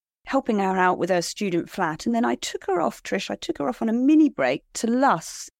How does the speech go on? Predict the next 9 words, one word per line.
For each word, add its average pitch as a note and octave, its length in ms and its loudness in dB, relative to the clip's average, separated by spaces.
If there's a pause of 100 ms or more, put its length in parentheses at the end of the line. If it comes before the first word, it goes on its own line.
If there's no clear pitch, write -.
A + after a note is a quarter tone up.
(420)
on G3+ 180 0
Loch G#3+ 220 2
Lomond, F#3 600 2
which - 200 -6
is D4 100 -4
so F#4 500 2
beautiful, F3+ 680 -2
so - 460 0
beautiful. F3 580 -4